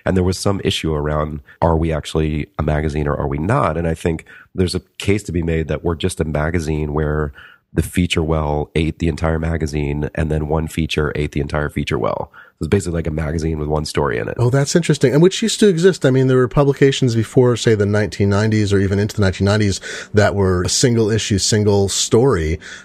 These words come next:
Speaker 2: because there was enough advertising, sponsorship, or other structures for money, and there weren't other places to get it, that you could have this happen at some level. I mean, that's the perfect name. The Atavist is you're going back to a model that used to work when the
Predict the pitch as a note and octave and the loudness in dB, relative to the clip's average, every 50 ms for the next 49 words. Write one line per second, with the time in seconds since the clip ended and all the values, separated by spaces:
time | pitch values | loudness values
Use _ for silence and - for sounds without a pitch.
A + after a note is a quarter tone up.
0 | - - A2 - - A#2 G#2+ F#2 A2 G2+ G2 G2 F#2+ F#2 - - - G2+ G2+ G2+ | 0 0 0 2 4 2 2 2 2 2 2 2 0 0 -2 -2 0 0 2 2
1 | G2+ G#2 G2+ - - - - - G2 G#2 G#2 G#2+ - - A2+ G2 F#2+ F#2 G2 F#2+ | 2 0 0 -2 -6 -12 -6 -2 0 0 0 0 0 2 2 2 2 2 0 0
2 | F#2+ - - F#2+ F#2 F2+ - G2 - - G2+ F#2 - F2+ E2+ E2+ F2 F2+ F2+ F#2+ | 0 0 0 0 0 2 0 -2 0 0 0 0 2 2 2 2 2 2 2 2
3 | F2+ - - - F#2+ F#2 - - - F#2 - - - F2 G2 A#2 C3+ B2 A2 A2 | 0 0 0 0 0 0 0 0 0 0 0 2 0 2 2 4 2 2 2 2
4 | A2+ A2+ A2+ A#2+ C#3+ C#3+ C#3 G#2 A#2 A#2+ A#2+ - - B2+ A2+ A2+ - G#2 F#2 - | 2 2 2 4 2 2 2 2 2 0 0 2 2 2 2 2 2 -2 -2 -2
5 | - F#2 D#2 G#2 D3+ F#3 C3+ D2+ C2 - - A2 G#2 G2 G2+ G#2 G#2 A#2+ A#2+ A2+ | -2 0 2 2 2 2 2 0 -2 0 2 2 2 4 2 0 2 2 2 2
6 | F#2+ G2+ F#2+ - A#2 B2+ D#3 - - E2+ - - C3 C3+ C#3 B2 G#2+ G2 G2 F2 | 2 0 0 0 2 0 2 2 0 0 0 2 2 2 2 2 2 2 2 2
7 | G2 G#2+ G#2 G#2 - - - - - - F#2+ - G2+ G2 - F#3+ A3 F#3+ G#2+ G2 | 2 2 2 2 0 -2 -6 -4 0 0 0 2 0 0 2 2 2 2 2 2
8 | G#2+ B2+ D#3+ C#3+ G2 F2 E2 - - G2+ F#2+ F#2 G2+ G2 F#2 C#3+ D3 D3 C3 G#2+ | 2 2 2 2 2 2 0 0 0 0 2 2 2 2 4 4 4 4 2 2
9 | A2+ A2 G#2+ - - - A2 G2+ G2 F#2+ - G2 G2 G2+ G2+ G2+ G2 F#2 G#2+ - | 0 -4 -4 -4 -2 0 2 2 2 2 2 2 2 4 4 4 2 2 2 2
10 | G2+ G#2+ C3 C3 - - - C#3+ A2 F#2 F#2+ F#2 F2+ F2+ - - G2+ F#2 F#2 F#2 | 2 2 2 2 2 2 2 2 2 4 2 2 2 0 -2 0 0 2 2 2
11 | F#2 F2+ F2+ F#2+ F#2 F2+ F2+ F2 - | 2 2 2 0 0 0 0 -2 -4